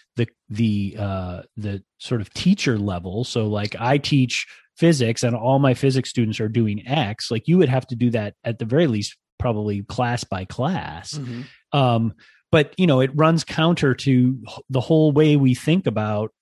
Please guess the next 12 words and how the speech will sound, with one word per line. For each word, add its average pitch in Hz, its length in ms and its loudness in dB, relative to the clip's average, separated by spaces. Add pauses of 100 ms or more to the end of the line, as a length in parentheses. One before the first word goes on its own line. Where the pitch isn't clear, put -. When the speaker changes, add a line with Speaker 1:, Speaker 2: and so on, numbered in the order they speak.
(120)
Speaker 1:
um, 107 300 -2
teaching 117 460 0
in, 110 220 0
in 151 160 6
the 135 60 4
sense 151 320 2
of, 120 180 2
like, 120 240 -2 (500)
you 175 80 2
know, 127 200 2
even 160 260 4
now, 156 420 4